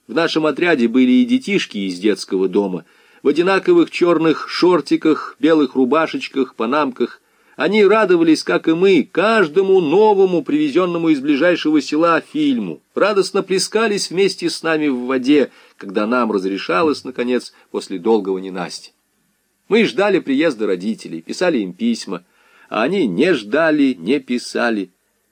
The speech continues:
Что чувствовали эти мальчишки и девчонки, когда видели, как радостно встречались мы с мамами, папами, братьями, сестрами? У меня в прошлом году умерла мать, я остался один.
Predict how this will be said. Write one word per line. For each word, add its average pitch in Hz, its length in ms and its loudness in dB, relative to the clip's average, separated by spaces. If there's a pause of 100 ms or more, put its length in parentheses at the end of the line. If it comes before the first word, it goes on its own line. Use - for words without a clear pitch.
(320)
Что 190 260 0
чувствовали 101 600 -4
эти 104 260 -4
мальчишки 101 600 -4
и 92 60 -4
девчонки, 95 640 -4
когда 104 300 -4
видели, 143 400 0
как 135 240 -4
радостно 170 580 0
встречались 147 720 -2
мы 117 200 -2
с - 100 -12
мамами, 113 640 -2
папами, 90 600 -4 (480)
братьями, 131 680 -4
сестрами? 92 640 -4 (1000)
У - 60 -10
меня 156 260 0
в - 60 -6
прошлом 170 380 0
году 165 320 4
умерла 123 400 2
мать, 104 440 -6
я 95 200 -4
остался 101 480 -6
один. 92 360 -6